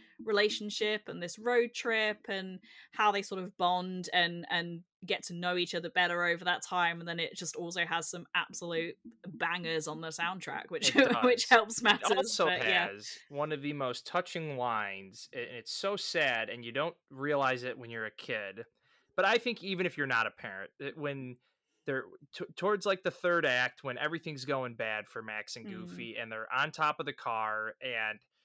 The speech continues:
Speaker 2: Max is like, "I just wanna live my own life." And he's like, "I know." I, and Goofy's like, "I just wanna be a part of it." And it's like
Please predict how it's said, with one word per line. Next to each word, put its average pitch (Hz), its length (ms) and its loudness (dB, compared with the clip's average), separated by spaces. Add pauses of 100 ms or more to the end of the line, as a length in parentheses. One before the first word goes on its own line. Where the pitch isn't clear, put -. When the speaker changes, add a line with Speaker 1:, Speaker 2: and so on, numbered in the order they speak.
(320)
Speaker 2:
Max 135 320 -2
is 131 80 -6
like, 127 200 0
"I 139 100 2
just 185 480 0
wanna 175 280 0
live 156 240 2
my 147 180 2
own 147 220 -2
life." 131 380 -2
And 131 80 -8
he's 127 140 -6
like, 123 280 -4
"I 175 160 2
know." 185 600 2
I, 156 200 2
and 131 180 -6
Goofy's 139 320 -6
like, 131 140 -8
"I 185 120 -4
just 240 360 2
wanna 214 220 0
be 220 160 -2
a 185 60 2 (140)
part 208 340 8
of 143 160 4
it." 110 220 0
And 143 100 -8
it's - 180 -8
like 135 280 0